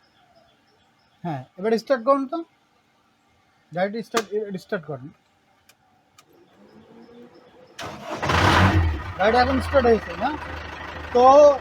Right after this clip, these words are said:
এইভাবে আপনি আপনার গাড়িটা সিকিউরিটি রাখতে পারবেন এবং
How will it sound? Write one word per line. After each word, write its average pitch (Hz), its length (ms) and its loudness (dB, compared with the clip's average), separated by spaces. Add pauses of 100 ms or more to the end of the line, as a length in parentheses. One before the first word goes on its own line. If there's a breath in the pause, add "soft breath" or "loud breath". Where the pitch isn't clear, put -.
(300)
এইভাবে 294 440 6 (100)
আপনি 285 300 -2
আপনার 285 320 -2
গাড়িটা 269 360 6
সিকিউরিটি 277 500 0
রাখতে 269 240 2
পারবেন 285 260 4
এবং 302 380 6